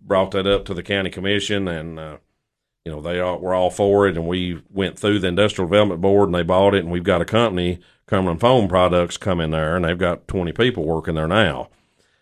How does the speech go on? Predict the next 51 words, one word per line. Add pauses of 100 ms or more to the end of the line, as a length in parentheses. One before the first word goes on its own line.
(100)
And (260)
they've
got
a
lease
purchase
on
it, (460)
option,
and,
uh, (840)
you
know,
even (220)
I
hope
they
stay
going.
I
hope
they
get
bigger. (240)
But
if
they
don't,
I
mean,
the
county
can
use
that
building,
or, (380)
you
know,
we
can (100)
try
to
sell
it
to
somebody
else.
But, (380)
you
know,